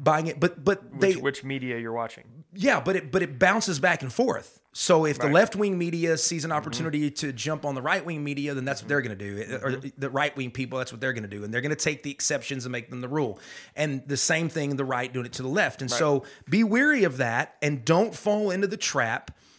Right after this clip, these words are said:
Speaker 1: of dismissing the voice of African Americans who are saying that they're experiencing oppression.
Speaker 2: Right.
Speaker 1: And,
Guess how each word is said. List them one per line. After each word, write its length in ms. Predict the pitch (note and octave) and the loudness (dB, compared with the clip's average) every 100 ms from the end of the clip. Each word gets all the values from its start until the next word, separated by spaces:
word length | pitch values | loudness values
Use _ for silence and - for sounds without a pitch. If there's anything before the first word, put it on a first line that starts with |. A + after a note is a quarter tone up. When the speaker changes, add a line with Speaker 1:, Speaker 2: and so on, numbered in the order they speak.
| _ _ - | _ _ -4
Speaker 1:
of 300 | C3+ C3 A2+ | 0 0 2
dismissing 680 | C#3 - D3 E3+ F3 A3 G#3+ | 2 4 4 4 4 4 4
the 60 | |
voice 320 | E3 E3+ F#3 F3+ | 4 2 2 0
of 80 | |
African 360 | D3 D3+ - F3 | -2 -4 -4 -6
Americans 600 | D#3 B2 A#2+ - B2+ A#2+ | -4 -4 -4 -4 -4 -2
who 120 | C#3+ | 0
are 80 | C3+ | 2
saying 520 | - - E3 D#3 D#3+ | 2 2 2 0 -2
that 180 | C#3 C3+ | -4 -4
they're 240 | D3 C#3+ C3+ | -2 -2 -4
experiencing 960 | A#2+ - - C#3+ C#3 C3 B2 C3 B2 - | -4 -4 -2 -2 -2 -4 -6 -6 -8 -8
oppression. 600 | A2+ - B2+ - F#2 F#2+ - | -8 -2 -2 -2 -10 -14 -10
Speaker 2:
Right. 160 | A2+ G#2+ - D3 | -10 -10 -4 2
Speaker 1:
And, 540 | C#3 C3 B2 A#2+ | 4 4 0 -2